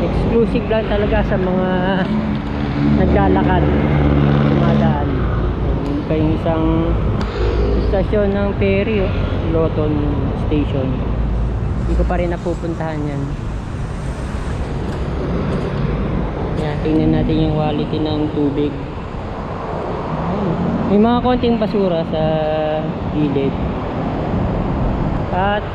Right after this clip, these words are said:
halos wala nang, ano, water hyacinth, water lilies.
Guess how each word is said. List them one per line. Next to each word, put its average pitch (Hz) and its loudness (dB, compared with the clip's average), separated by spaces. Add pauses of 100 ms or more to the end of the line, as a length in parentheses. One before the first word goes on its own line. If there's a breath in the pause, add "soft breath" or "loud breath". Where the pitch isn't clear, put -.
(140)
halos 214 -2
wala 220 2
nang, 233 0
ano, 254 0 (560)
water 208 2
hyacinth, 196 2 (800)
water 180 0
lilies. 156 2